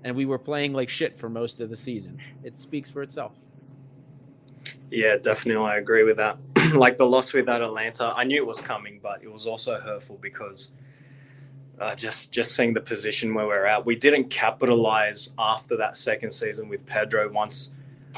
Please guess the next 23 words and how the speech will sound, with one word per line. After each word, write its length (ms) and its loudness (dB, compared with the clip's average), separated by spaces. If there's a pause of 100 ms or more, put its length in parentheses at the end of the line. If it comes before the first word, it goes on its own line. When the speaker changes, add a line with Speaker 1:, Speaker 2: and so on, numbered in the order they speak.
(420)
Speaker 2:
um, 680 0 (320)
Podence 580 2
left, 560 2
then 240 -4
obviously 560 -4 (560)
Omar, 580 4 (180)
Tsimikas 800 -2
left. 360 -4
Like, 200 -6
we 100 -10 (120)
didn't, 400 2 (240)
we 120 -16
didn't 500 4
capitalize 840 0
like 240 -8
we 80 -10
should 340 4
have 220 0 (540)
replaced 640 0
them 180 -8
better 320 -4
than 200 -8
we 140 -10